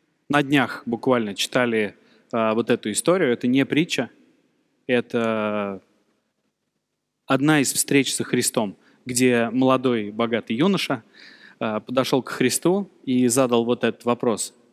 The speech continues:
"Учитель, что я должен сделать благого, чтобы получить вечную жизнь?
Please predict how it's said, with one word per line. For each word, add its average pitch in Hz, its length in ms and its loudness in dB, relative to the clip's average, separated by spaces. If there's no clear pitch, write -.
"Учитель, 127 440 0
что - 260 0
я 151 120 4
должен 131 320 0
сделать 120 500 2
благого, 123 800 2
чтобы 147 320 0
получить 131 480 0
вечную 117 420 0
жизнь? 104 400 -4